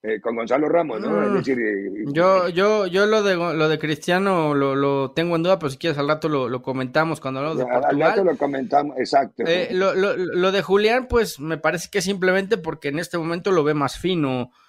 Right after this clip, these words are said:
Speaker 2: Scaloni. Eh, si Lautaro Martínez por ahí tiene minutos y clava un gol y se reencuentra,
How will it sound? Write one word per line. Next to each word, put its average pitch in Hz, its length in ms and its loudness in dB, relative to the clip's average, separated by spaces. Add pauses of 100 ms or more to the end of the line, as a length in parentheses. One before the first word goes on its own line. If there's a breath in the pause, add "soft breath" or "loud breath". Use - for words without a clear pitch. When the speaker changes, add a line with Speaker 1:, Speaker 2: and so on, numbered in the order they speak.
(320 soft breath)
Speaker 2:
Scaloni. 165 720 0
Eh, 127 920 -2
si - 180 -6
Lautaro 165 540 0
Martínez 156 560 -4
por 127 200 -6
ahí 156 280 2
tiene 160 240 0
minutos 156 480 -2
y 123 80 -8
clava 156 240 2
un 156 160 -4
gol 175 320 2
y 131 40 -2
se 123 160 -6
reencuentra, 165 680 -2